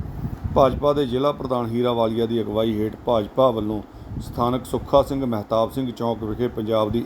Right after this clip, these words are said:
ਆਪ ਸਰਕਾਰ ਖਿਲਾਫ ਅਰਥੀ ਫੂਕ ਮੁਜ਼ਾਹਰਾ ਕੀਤਾ ਗਿਆ। ਹੀਰਾ ਵਾਲੀਆ ਨੇ ਕਿਹਾ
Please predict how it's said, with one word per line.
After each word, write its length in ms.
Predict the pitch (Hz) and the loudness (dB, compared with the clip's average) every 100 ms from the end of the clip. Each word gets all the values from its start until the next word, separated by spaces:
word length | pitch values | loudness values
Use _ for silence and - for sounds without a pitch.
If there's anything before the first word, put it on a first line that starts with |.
| - | 0
ਆਪ 200 | 117 139 | 0 0
ਸਰਕਾਰ 400 | - 113 120 113 | -6 -2 0 0
ਖਿਲਾਫ 300 | - 110 101 - - | 0 0 0 -4 -6
ਅਰਥੀ 280 | - - 147 | -6 -2 -2
ਫੂਕ 240 | 113 117 | 0 -2
ਮੁਜ਼ਾਹਰਾ 340 | 104 107 113 113 | 0 0 2 2
ਕੀਤਾ 280 | 101 95 87 | 0 -4 -4
ਗਿਆ। 160 | - - - - - - - - | -6 -8 -10 -14 -14 -12 -10 0
ਹੀਰਾ 180 | 117 117 | 4 4
ਵਾਲੀਆ 320 | 113 113 117 | 4 2 0
ਨੇ 120 | 113 | -2
ਕਿਹਾ 320 | 110 104 120 | -2 -2 -2